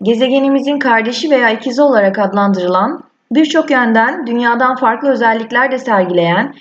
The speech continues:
ve günü yılından uzun olan parıltılı Venüs gezegeninde bir gün yaklaşık iki yüz kırk üç dünya günü, bir yıl ise yaklaşık iki yüz yirmi beş dünya günü sürüyor.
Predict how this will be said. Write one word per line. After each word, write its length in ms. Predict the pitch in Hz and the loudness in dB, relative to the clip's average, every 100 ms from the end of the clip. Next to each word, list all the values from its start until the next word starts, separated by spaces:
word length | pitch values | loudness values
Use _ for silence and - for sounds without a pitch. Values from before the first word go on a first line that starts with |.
| - _ 202 | -20 _ -2
ve 100 | 233 | 0
günü 240 | 220 254 | 2 2
yılından 680 | 302 254 226 226 220 226 226 | 4 2 2 2 0 -2 -4
uzun 220 | 208 262 | -4 -2
olan 480 | 214 190 208 294 _ _ - | 0 0 0 -4 _ _ -2
parıltılı 480 | 214 233 220 269 | 0 0 0 0
Venüs 260 | 269 302 302 | 2 0 0
gezegeninde 880 | 226 196 175 175 165 165 190 269 - _ _ - | -2 0 0 0 2 2 0 -2 -12 _ _ -4
bir 180 | 220 311 | 0 2
gün 160 | 262 247 | 2 0
yaklaşık 640 | 233 233 247 285 302 - | 0 -2 -6 -6 -6 -8
iki 180 | 220 262 | -8 -6
yüz 180 | 254 | -6
kırk 200 | - 254 | -4 -4
üç 180 | 269 285 | -4 -4
dünya 320 | 220 214 214 | 0 2 2
günü, 400 | 214 175 165 196 - _ _ _ | 2 0 0 0 -6 _ _ _
bir 200 | 196 226 | -2 0
yıl 240 | 214 254 311 | 2 2 0
ise 280 | 247 - 240 | -4 -2 0
yaklaşık 560 | 240 214 226 220 285 | 0 0 -4 -6 -6
iki 160 | 208 240 | -6 -6
yüz 160 | 226 | -2
yirmi 160 | 226 226 | -2 0
beş 240 | 254 247 | 0 -2
dünya 300 | 208 202 202 | -2 0 2
günü 240 | 202 175 160 | 0 0 -2
sürüyor. 380 | 156 147 131 | -2 -2 -2